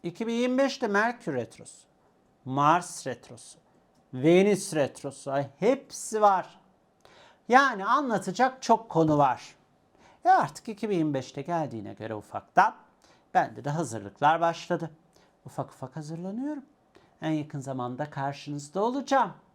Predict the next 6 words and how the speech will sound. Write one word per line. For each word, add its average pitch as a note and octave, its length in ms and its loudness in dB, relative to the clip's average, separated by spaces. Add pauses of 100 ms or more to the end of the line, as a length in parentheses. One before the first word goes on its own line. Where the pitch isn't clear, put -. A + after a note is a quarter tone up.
(440)
O F3 60 -4
yüzden F3+ 320 0
lütfen D#3+ 480 -4
beni D#3 300 -2 (420)
takipte - 580 -12
kalın. G#2+ 200 -14